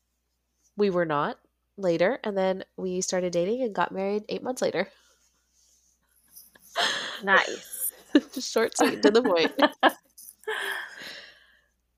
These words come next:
Speaker 2: But did you like him when you first saw him? Were you like, "That's my man"?
Speaker 1: I liked him when I first met him. Um, I thought he was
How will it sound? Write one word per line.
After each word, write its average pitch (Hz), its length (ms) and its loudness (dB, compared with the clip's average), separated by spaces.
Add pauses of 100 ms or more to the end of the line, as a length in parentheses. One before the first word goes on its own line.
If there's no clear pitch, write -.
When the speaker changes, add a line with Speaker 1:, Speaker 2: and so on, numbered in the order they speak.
(440)
Speaker 2:
But 262 140 2
did 269 120 0
you 269 120 2
like 208 300 4
him 196 460 -6
when 220 140 -4
you 202 80 -4
first 190 260 -6
saw - 160 0
him? 196 380 -12
Were 190 80 -4
you 185 180 -2
like, 180 520 -6 (720)
"That's 190 220 -2
my 180 100 -4
man"? 180 440 -8 (680)
Speaker 1:
I 240 100 4
liked 185 380 0
him 262 300 -2 (160)
when 202 120 -4
I 196 80 0
first 196 240 -2
met 180 160 0
him. 254 300 -4 (480)
Um, 190 380 0 (100)
I 185 120 0
thought 180 420 2
he 208 240 -4
was 175 580 0